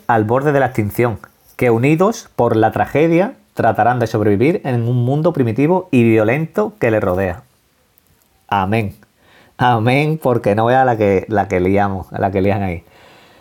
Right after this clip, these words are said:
Eh, su protagonista, el protagonista de la serie, es Spears, que Spears es ingle-, en inglés es lanza, que ahora lanza. Y este tío,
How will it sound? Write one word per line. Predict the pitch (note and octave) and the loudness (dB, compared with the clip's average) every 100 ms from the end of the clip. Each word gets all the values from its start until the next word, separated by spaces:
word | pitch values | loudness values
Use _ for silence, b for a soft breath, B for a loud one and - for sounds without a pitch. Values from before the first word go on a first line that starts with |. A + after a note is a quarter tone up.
| b b - | b b -2
Eh, | B2 A#2+ A2+ A2 | 0 2 2 2
su | A2 A#2+ | 0 0
protagonista, | B2+ B2+ B2 D3 F3+ F#3+ G3+ | 2 2 2 0 0 0 0
el | B2+ | 0
protagonista | A2+ A2 G#2 A2+ C3+ | -2 -2 -2 -2 -2
de | B2+ B2+ B2+ | 2 2 2
la | B2+ | 0
serie, | B2+ D#3 D3+ E3 - _ _ _ _ _ _ _ - | 0 2 2 0 -8 _ _ _ _ _ _ _ -2
es | B2+ C3 D3 D3 - | 2 4 2 0 -2
Spears, | A#2 - C3 A2+ - - - _ _ | -6 -2 0 0 -2 -12 -20 _ _
que | A2 G#2 | 0 0
Spears | - - C#3 D3+ - _ - | -2 0 2 0 -4 _ -2
es | A#2+ C3 C3+ | 0 2 0
ingle-, | C3 A#2 B2 C3 | 0 2 0 2
en | A#2+ A#2 | -2 0
inglés | A2 B2 F3 - - | 2 2 2 -2 -4
es | C3 D3+ - | -2 -2 -2
lanza, | A2 A2+ A2+ - E2+ - B B B B B _ | 0 0 -4 -8 -12 -12 B B B B B _
que | F#2+ | -2
ahora | G2 G#2 G2+ G2+ G2+ G2 | 0 2 0 0 -2 -2
lanza. | G#2+ A2+ A2 - - - b b b b b b b _ | 0 0 -2 -6 -12 -12 b b b b b b b _
Y | B2 A#2+ | 2 4
este | B2+ C#3 D#3+ | 2 0 -2
tío, | E3 F#3 G#3+ | 2 2 0